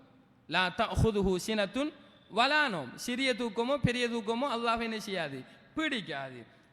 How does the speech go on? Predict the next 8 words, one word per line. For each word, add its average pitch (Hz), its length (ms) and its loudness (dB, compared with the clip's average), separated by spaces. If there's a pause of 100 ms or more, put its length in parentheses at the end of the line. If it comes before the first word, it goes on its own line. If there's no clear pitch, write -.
அதே 202 260 -2
மாதிரி 233 240 -4
ஜஹல், 175 280 0 (200)
அறியாமை 240 420 2 (100)
என்பது 185 260 -2 (140)
அல்லாஹுக்கு 170 420 -4
என்ன 147 160 -6
செய்யாது, 131 280 -8